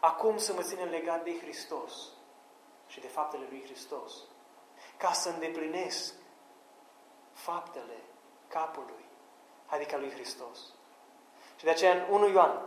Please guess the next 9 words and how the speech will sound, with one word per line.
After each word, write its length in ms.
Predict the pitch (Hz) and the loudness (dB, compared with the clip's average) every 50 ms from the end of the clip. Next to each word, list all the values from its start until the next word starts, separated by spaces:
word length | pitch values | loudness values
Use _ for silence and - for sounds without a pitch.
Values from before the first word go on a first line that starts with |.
| - - - - - - - | -10 -14 -16 -14 -8 -4 -2
capitolul 320 | 151 143 - 156 143 143 | 0 0 0 0 -2 2
doi, 220 | 151 160 160 160 | 4 4 4 4
cu 100 | 156 156 | 2 0
versetul 380 | 143 147 151 147 - - 151 135 | -2 -4 -4 -4 -6 -8 -10 -8
șase, 420 | - - - 151 - - - - - - - - - - - - - - - - - - - - - - - - - - - - - - - - - - | -6 -2 0 0 0 -2 -4 -8 -10 -14 -16 -16 -14 -14 -14 -14 -16 -16 -14 -14 -12 -12 -14 -20 -20 -20 -20 -20 -20 -20 -20 -20 -20 -20 -20 -20 -20 -20
spune 240 | - - - 135 131 | -20 -14 -10 -8 -8
așa: 320 | 120 - - 135 123 - - - - - - - - - - - - - - - - - - - - - - - - - - - - - - - - - - - - - - - - - - - - - | -8 -6 -6 -6 -6 -6 -8 -16 -20 -20 -20 -20 -20 -20 -20 -20 -20 -20 -20 -20 -20 -20 -20 -20 -20 -20 -20 -20 -20 -20 -20 -20 -20 -20 -20 -20 -20 -20 -20 -20 -20 -20 -20 -20 -20 -20 -20 -20 -20 -14
„Cine 260 | - - 170 160 160 | -10 -8 -4 -4 -2
zice 540 | 160 156 175 185 - 175 190 208 208 202 - | -2 0 0 -2 0 0 0 -2 -2 -2 -6